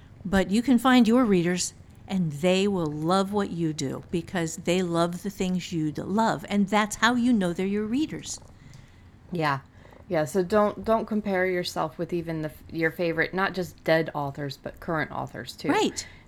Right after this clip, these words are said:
Speaker 2: Because
Speaker 1: right.
Speaker 2: you're, you're unique, you know, you're different, you're not them.
Speaker 1: Yeah, you know, there was this point where I wanted to be Lawrence Block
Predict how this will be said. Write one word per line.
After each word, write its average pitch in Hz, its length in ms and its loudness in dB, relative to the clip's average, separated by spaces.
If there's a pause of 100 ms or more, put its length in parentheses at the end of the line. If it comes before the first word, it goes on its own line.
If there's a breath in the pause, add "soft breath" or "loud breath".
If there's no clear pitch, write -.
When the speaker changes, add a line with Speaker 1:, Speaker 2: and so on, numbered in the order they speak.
Speaker 2:
Because 262 200 4
Speaker 1:
right. 170 120 0
Speaker 2:
you're, 170 200 -2 (180)
you're 175 300 2 (600)
unique, 196 640 4
you 165 80 2
know, 160 140 2
you're 165 220 2
different, 190 440 -4
you're 156 120 -4
not 156 280 -4
them. 147 340 -6 (200)
Speaker 1:
Yeah, 311 360 4
you 277 160 2
know, 311 100 4
there 339 140 4
was 330 160 2
this 320 120 -2
point 302 240 -6
where 269 120 2
I 285 80 2
wanted 277 340 4
to 262 80 0
be 240 200 2
Lawrence 240 340 2
Block 208 420 -4